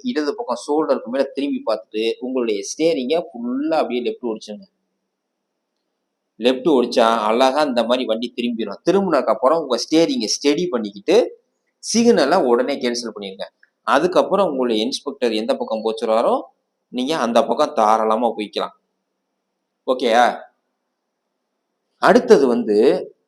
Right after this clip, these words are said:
உங்க காரு வந்து ஸ்டாப் லைனுக்கு முன்னாடி இந்த மாதிரி நிப்பாட்டிருக்கீங்க, உங்க இன்ஸ்பெக்டர் வந்து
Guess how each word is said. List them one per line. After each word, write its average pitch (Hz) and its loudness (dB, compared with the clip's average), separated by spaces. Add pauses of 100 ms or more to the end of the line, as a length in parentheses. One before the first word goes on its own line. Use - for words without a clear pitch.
(1200)
உங்க 139 0 (140)
காரு 156 4 (100)
வந்து 131 2 (100)
ஸ்டாப் 139 2
லைனுக்கு 120 0
முன்னாடி 131 -2
இந்த 113 -4
மாதிரி 120 0
நிப்பாட்டிருக்கீங்க, 113 -4 (220)
உங்க 127 0 (120)
இன்ஸ்பெக்டர் 170 -4
வந்து 175 -4